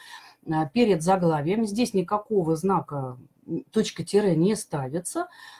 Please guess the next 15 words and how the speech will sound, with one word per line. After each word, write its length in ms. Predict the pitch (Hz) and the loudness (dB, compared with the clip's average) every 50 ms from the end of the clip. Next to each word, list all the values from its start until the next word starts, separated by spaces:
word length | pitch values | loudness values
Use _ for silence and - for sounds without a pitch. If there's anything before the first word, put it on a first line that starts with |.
| - - | -20 -12
а, 240 | - 160 151 151 151 | -8 -4 -4 -2 0
но 140 | 175 247 277 | 0 0 0
чтобы 260 | 269 - 190 175 196 | 0 0 2 2 4
его 160 | 190 185 180 | 4 4 4
отделить 560 | 165 156 156 151 165 202 247 330 381 370 - - | 2 2 2 0 0 4 6 6 6 6 4 0
от 200 | 165 143 - - | -6 -6 -8 -12
заголовка, 680 | - - 165 160 185 190 208 196 147 139 - - 143 | -10 -8 -6 -2 -2 0 0 0 0 -2 -4 -12 -16
ставят 360 | - - - 320 320 269 - _ | -8 -4 -2 -2 -2 -2 -6 _
пробел. 440 | - 196 190 156 139 131 135 - - _ _ _ _ _ _ _ _ _ _ _ _ _ | -2 -2 -2 -2 -2 -6 -8 -10 -12 _ _ _ _ _ _ _ _ _ _ _ _ _
И 120 | - 349 359 | 6 6 10
вот, 200 | 285 240 208 220 | 10 10 8 8
видите, 340 | 294 339 311 254 180 - 190 | 6 2 2 0 -4 -6 -6
двоеточие 680 | 190 240 302 320 311 311 233 196 170 165 - 175 165 | -4 2 2 4 4 4 2 0 0 0 0 -2 -2
отделено 480 | 180 185 185 233 240 262 285 320 349 339 | -2 0 0 0 2 4 6 4 4 4
пробелами. 760 | - 233 208 180 151 151 151 143 143 139 147 156 160 156 | 2 0 0 2 0 -2 -2 -2 -4 -4 -4 -6 -6 -8